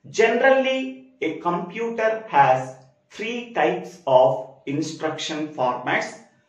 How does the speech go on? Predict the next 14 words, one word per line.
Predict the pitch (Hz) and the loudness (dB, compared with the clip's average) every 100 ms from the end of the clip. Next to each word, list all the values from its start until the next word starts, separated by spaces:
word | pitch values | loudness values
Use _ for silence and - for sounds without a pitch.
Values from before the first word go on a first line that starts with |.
| _ | _
First | _ 202 - - | _ 2 2 0
one | 165 190 180 | -2 -2 -2
is | 143 139 143 - - _ _ | -2 -2 -4 -10 -18 _ _
memory | 120 131 147 165 190 202 165 | -2 4 6 8 6 4 -2
reference | 151 143 156 156 - - | -2 0 2 0 0 -6
instruction | 127 131 - 151 143 - 156 143 | -6 -6 -6 -8 -8 -4 -4 0
format. | 160 151 185 190 - - - _ _ | 0 0 0 -2 -4 -12 -20 _ _
Second | _ - 190 220 208 | _ -2 0 0 0
one | 202 202 - | 0 0 -2
is | 147 143 143 - - _ - | -2 -2 -4 -8 -18 _ -14
register | 104 127 127 180 185 180 175 151 | -4 -2 0 0 0 0 0 0
reference | 147 147 151 151 - | -2 0 -2 -2 -6
instruction | 151 143 - 151 - 170 165 | -4 -4 -2 -6 -4 -8 -2
format. | 165 160 185 226 - - | -2 0 -2 -4 -6 -14